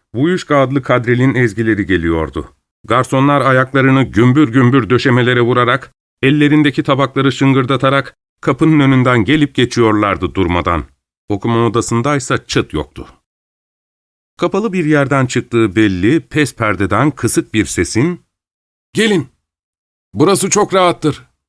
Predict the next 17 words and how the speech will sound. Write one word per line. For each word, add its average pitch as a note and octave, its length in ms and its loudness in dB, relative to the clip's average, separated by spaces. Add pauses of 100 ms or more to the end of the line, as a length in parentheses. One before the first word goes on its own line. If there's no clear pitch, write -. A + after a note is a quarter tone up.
(100)
en G#3+ 160 2
iyisi G3+ 320 0
burada F#3 240 2
oturmak." D3 680 0 (500)
dediği G#2 340 0
duyuldu. G2 520 0 (500)
Ardından C#3 500 2
kapı B2 280 -2
açıldı. G2 520 -2
İçeriye B2 460 0
geniş A2+ 420 0
omuzlu, G#2+ 540 0
sağlam A#2+ 480 0
yapılı A2 340 -2
bir G#2+ 100 0
adam G2+ 320 0
girdi. D#2 360 -4